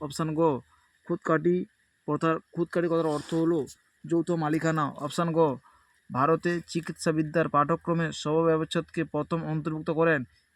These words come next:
হেনরি, হেনরি হ্যারি গুবিট-, গুডিফ,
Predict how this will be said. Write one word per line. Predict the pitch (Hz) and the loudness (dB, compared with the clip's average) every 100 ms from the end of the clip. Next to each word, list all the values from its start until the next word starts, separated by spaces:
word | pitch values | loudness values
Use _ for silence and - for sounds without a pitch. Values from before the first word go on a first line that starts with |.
| - | -4
হেনরি, | 165 165 165 170 170 - _ _ _ _ 196 - _ 123 156 | -2 -2 0 2 0 -4 _ _ _ _ -16 -16 _ -8 0
হেনরি | 160 170 165 180 143 - _ | 2 2 2 2 2 -2 _
হ্যারি | - 147 160 170 | -4 0 2 2
গুবিট-, | 156 160 156 165 - - _ _ - 143 | 2 2 2 0 -2 -14 _ _ -12 0
গুডিফ, | 165 180 156 | 2 4 0